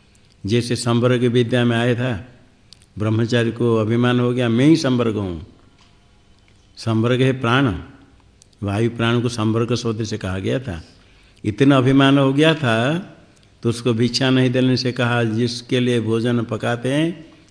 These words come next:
उसको भिक्षा नहीं देते हैं।" ये लोग नहीं से जानते हैं। अर्थात मैं ही प्राण हिरण्यगर्भ समष्टि में संवर्ग आया हूँ,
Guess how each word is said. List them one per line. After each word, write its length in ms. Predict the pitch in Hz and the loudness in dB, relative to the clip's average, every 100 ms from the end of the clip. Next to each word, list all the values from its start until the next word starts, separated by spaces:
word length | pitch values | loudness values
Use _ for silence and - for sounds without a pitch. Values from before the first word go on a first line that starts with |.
| - | -6
उसको 260 | 110 - | -4 -2
भिक्षा 360 | 104 110 110 110 | -2 -2 -2 -2
नहीं 240 | 107 107 | -2 -2
देते 220 | 98 98 104 | -4 -4 -6
हैं।" 280 | 82 82 - _ _ _ - | -8 -12 -20 _ _ _ -6
ये 80 | 107 | -2
लोग 200 | 104 110 | -2 -2
नहीं 220 | 110 143 | 0 0
से 160 | 131 117 | 0 -2
जानते 380 | 110 104 95 | -2 -4 -4
हैं। 180 | 90 82 - - _ _ - | -8 -10 -16 -20 _ _ -12
अर्थात 240 | 104 113 | -4 -2
मैं 220 | 110 113 131 | 0 2 4
ही 140 | 151 | 2
प्राण 440 | 147 131 135 127 90 - - - _ - _ _ - | 2 0 0 0 -4 -10 -20 -20 _ -20 _ _ 0
हिरण्यगर्भ 600 | 123 135 135 135 127 123 | 2 4 4 2 2 2
समष्टि 460 | 127 127 131 131 | 2 2 2 2
में 180 | 123 123 | 2 2
संवर्ग 400 | 120 117 117 113 | 0 0 0 0
आया 280 | 110 110 113 | 0 0 0
हूँ, 360 | 151 165 104 | 2 0 -2